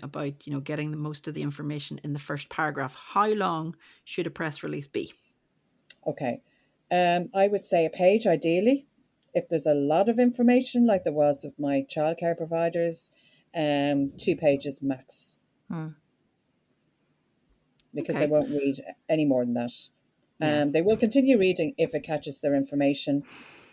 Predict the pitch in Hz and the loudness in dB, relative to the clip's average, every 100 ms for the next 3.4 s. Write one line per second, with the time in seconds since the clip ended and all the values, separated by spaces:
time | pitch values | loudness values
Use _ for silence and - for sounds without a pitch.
0 | _ 170 147 143 139 - - 175 160 151 | _ 4 6 4 -2 -6 -2 0 0 0
1 | 160 147 175 165 - 151 151 156 - 165 | 0 2 0 -2 -2 -6 -6 -6 0 2
2 | 156 147 143 156 160 160 151 - - - | 2 0 -2 0 2 0 0 -2 -6 -4
3 | 147 139 135 | -2 0 -2